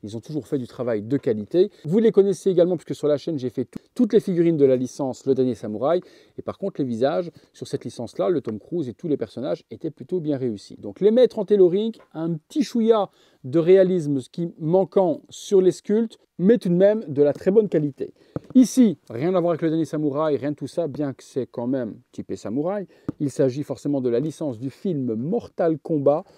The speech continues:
On est sur Scorpion, film sorti, non pas sur Netflix, mais peut-être même au cinéma. Ben, le tout dernier film qui est sorti. Et moi, perso, ce film-là, par rapport à ce qui existait dans le passé, j'ai plutôt ultra kiffé. Vous me direz dans les commentaires ce que vous en avez pensé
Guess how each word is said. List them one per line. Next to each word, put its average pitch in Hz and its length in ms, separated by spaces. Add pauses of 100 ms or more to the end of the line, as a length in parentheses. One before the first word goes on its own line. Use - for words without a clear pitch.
(180)
On 180 200
est 143 140
sur - 440
Scorpion, 185 640 (260)
film 165 380
sorti, 156 480
non 123 280 (100)
pas 165 120
sur - 240
Netflix, 143 640
mais 123 100
peut-être 160 240
même 147 380
au 123 80
cinéma. 135 720 (520)
Ben, 107 160
le 107 60
tout - 140
dernier 160 260
film 147 180
qui 135 80
est - 20
sorti. - 420 (300)
Et 127 100
moi, 165 200
perso, 226 360
ce - 120
film-là, 143 380 (100)
par 190 100
rapport 175 300
à 147 40
ce - 80
qui 160 100
existait 139 340
dans 123 100
le 104 60
passé, 180 400 (260)
j'ai - 140
plutôt 147 400
ultra 151 260
kiffé. - 380 (240)
Vous 226 100
me 226 60
direz 226 160
dans 202 100
les 190 120
commentaires 180 500
ce - 40
que - 80
vous 170 200
en 147 40
avez 127 140
pensé 127 400